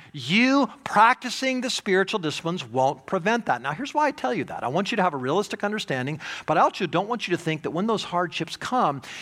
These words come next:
if you happen to, you know, fail one day, "Oh, God's punishing you." Please hear me. There's no condemnation, there's no punishment, right? The, the spiritual disciplines aren't gonna prevent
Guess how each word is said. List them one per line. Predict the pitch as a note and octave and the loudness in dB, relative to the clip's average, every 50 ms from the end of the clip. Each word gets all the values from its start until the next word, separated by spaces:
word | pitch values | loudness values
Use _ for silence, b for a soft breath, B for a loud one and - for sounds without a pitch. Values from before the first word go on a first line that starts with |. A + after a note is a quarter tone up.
| D#3 | 0
if | F3 F#3 F3+ F3+ | 0 0 0 0
you | G#3+ G#3+ | -2 -2
happen | E3+ - A#3+ B3 A#3+ - A3+ G#3 F3 | 0 2 4 2 2 2 0 -2 -2
to, | - F3+ E3 C#3+ - B B B | 0 0 0 0 0 B B B
you | A#3 G#3 | 0 2
know, | D#3 A#2 - B B | 2 0 -2 B B
fail | - - - B3 B3 B3+ A#3+ G#3 E3+ | -6 -2 2 4 6 6 6 6 4
one | D3 C#3+ C3+ | 4 2 2
day, | C3 C3+ C3+ D3 | 2 2 2 4
"Oh, | - F#3+ F#3+ | 4 4 2
God's | E3+ G3 F#3 E3 D3 - | 4 4 2 2 2 -2
punishing | - - - - B3 C#4 C#4+ C#4+ C4+ - - - C3+ A#2 G#2+ | -8 -10 -4 0 2 2 2 2 0 -2 -2 -2 -4 -4 -4
you." | G#2 G2+ F#2+ | -6 -8 -8
Please | - - A3+ D4 D#4+ F3+ B2+ - - | -8 -4 -2 0 0 0 0 -2 -2
hear | F#3 A3+ G3+ | -2 -2 -2
me. | B2+ F#2 F2 E2 - _ _ b b b b b b b b b b b b b b b | -2 -4 -12 -16 -20 _ _ b b b b b b b b b b b b b b b
There's | - C3 B2 A2+ | -4 -4 -2 0
no | C#3+ G#3 D#4 | 2 2 2
condemnation, | - - E3+ C#3 A#2+ A#2 A#2 A#2 G#2+ - C#3+ | 2 2 0 -2 -2 -2 -6 -6 -6 -4 -4
there's | D3 C#3+ F#3+ | -4 -4 -4
no | G3+ | -6
punishment, | G3+ - - D4 D#4+ A3+ - - G2+ E2+ E2 - - - - _ _ b b b b b b b b b b b b b b | -6 -4 -6 -4 -4 -4 -6 -8 -10 -14 -16 -18 -20 -20 -20 _ _ b b b b b b b b b b b b b b
right? | B2+ B2+ D3 F#3 F#3 F#3 - _ b b b b b b b b b _ _ _ _ _ _ _ _ - | -2 -2 -2 -2 -4 -6 -12 _ b b b b b b b b b _ _ _ _ _ _ _ _ -10
The, | D3 D3 | -10 -6
the | D3 D3+ C#3+ | -2 -2 -2
spiritual | - - - - - - F#3+ G3 G#3+ A#3 A#3+ - - G#3 F#3 | 0 0 -2 -2 -2 -2 -2 0 2 0 0 -2 -2 -6 -4
disciplines | D3 D3+ F#3 - - D#3 D#3 D3 C3 B2 - | -2 -2 -2 -2 -4 -4 -4 -4 -4 -4 -4
aren't | - D3+ D#3 E3+ - E3+ | -2 -2 -2 -2 -2 -4
gonna | E3+ D3+ D3 | -4 -2 -4
prevent | D3 - - C#3+ B2+ G#2+ G#2 C3 C#3+ F#3 F3 C#3+ B2+ C3+ - - - | -4 -6 -4 -6 -6 -4 -2 -2 0 0 0 0 -2 -6 -8 -10 -10